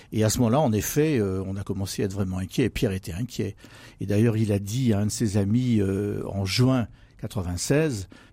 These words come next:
il lui a dit, « Tu sais, je sais que je me faire, je vais me faire descendre, simplement je ne sais pas quand. »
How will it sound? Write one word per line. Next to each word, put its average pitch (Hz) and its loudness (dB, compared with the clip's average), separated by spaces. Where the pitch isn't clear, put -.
il 110 -2
lui 95 2
a - -2
dit, « 113 0
Tu - -6
sais, 143 2
je 98 -2
sais - -2
que 98 -4
je 113 -4
me 101 0
faire, - -4
je 107 0
vais 110 4
me 101 -2
faire 92 -2
descendre, 98 -2
simplement 110 -2
je 110 -2
ne 104 -2
sais 98 -8
pas 110 -8
quand. » - -8